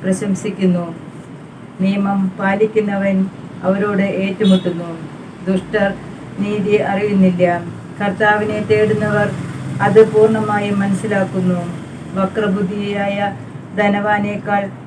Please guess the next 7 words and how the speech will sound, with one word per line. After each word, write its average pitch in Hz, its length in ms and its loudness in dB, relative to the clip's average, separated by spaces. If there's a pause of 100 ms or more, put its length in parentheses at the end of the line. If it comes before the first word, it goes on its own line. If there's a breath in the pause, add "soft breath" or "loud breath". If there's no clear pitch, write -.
(160)
സത്യസന്ധനായ 214 1040 2
ദരിദ്രനാണ് 202 960 0
ശ്രേഷ്ഠൻ. 180 720 2 (380)
കൽപ്പന 196 520 0 (440)
പാലിക്കുന്ന 202 560 4
പുത്രൻ 196 440 0 (120)
ജ്ഞാനിയാണ്. 185 960 4